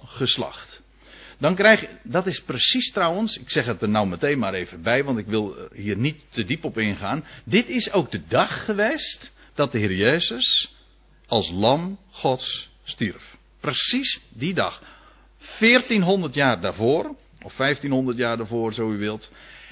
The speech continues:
was die dag dus al gefixeerd door God op zijn kalender. Vandaar ook dat het de feestdagen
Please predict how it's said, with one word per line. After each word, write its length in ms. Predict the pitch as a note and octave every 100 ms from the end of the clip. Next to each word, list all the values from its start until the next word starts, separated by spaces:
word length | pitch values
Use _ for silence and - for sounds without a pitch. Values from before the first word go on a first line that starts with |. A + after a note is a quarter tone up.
| - - _ -
was 440 | G#2 D#3+ A#3+ -
die 280 | F3+ B2+ D#2+ F2
dag 320 | E3 A3 -
dus 300 | F#3 E3 -
al 400 | D3+ D3+ E3 -
gefixeerd 840 | - C#3+ A#2+ C3 - - C3 C#3 -
door 220 | F#2 A2
God 340 | - D#3 G2 -
op 180 | -
zijn 300 | - D3+ D#3+
kalender. 420 | D#3+ D#3+ C3 G2 F#2+
Vandaar 440 | C#3 B2 D#3+ E3+
ook 200 | C#3+ A#2+
dat 180 | B2+ A#2
het 120 | C3+ - -
de 160 | C3+
feestdagen 880 | C3 A2+ G#2 A#2 A#2 G2 G#2+ - D#3